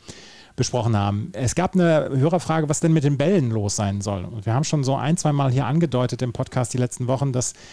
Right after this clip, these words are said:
es wieder Ärger gibt um die Bälle. Weil, ähm, es gibt in zweitausendzweiundzwanzig null Komma neun eins Home Runs pro Spiel. Es gibt dann auch nur zehn Prozent der Fly Balls,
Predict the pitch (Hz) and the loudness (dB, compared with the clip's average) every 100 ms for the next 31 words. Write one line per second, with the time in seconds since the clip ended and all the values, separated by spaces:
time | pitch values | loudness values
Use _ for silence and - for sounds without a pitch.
0 | - - 120 113 101 127 202 185 - 123 | -10 -2 0 0 -2 2 4 2 0 -4
1 | 143 151 143 127 - - 127 120 120 113 | 0 0 0 -2 -4 -4 -2 0 0 0
2 | 107 92 95 _ - 135 233 - _ _ | 0 -2 -10 _ -4 0 0 -2 _ _
3 | - 131 123 123 - - - - - - | -4 0 2 0 -4 -4 -2 -2 -2 -10
4 | - 131 131 - 156 143 139 127 143 135 | -4 -2 -2 -2 0 0 0 -2 -2 -2
5 | 147 160 165 - - - - - 131 156 | 0 0 0 -4 -14 -20 -20 -4 2 2
6 | 180 165 147 143 151 160 135 139 - 135 | 4 2 4 4 2 0 -2 0 0 0
7 | 131 123 120 117 - - 131 131 - - | 0 2 0 -2 -6 -6 0 0 0 -6
8 | 156 120 92 92 _ _ 120 - 165 - | -2 0 0 -4 _ _ -6 -2 -2 -2
9 | 156 143 131 135 - 131 127 - - 180 | -2 0 0 0 0 0 0 0 2 4
10 | 185 - 160 - 151 147 - 120 - 143 | 4 0 -2 0 0 0 0 -2 0 0
11 | 156 127 123 139 - | 0 2 2 2 -2